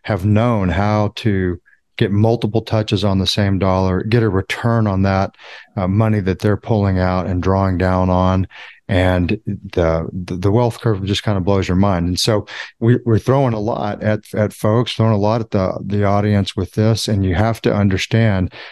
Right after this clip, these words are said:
compounding nature. You have to understand multiple touches on the same dollar to really grasp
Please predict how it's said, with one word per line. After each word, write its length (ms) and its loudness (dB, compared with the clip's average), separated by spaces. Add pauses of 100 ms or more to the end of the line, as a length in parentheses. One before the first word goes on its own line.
(120)
compounding 640 0
nature. 440 0
You 100 -2
have 180 -2
to 120 0
understand 600 2
multiple 400 0
touches 400 -2
on 140 2
the 80 2
same 320 2
dollar 320 2
to 140 -4
really 260 0
grasp 540 -2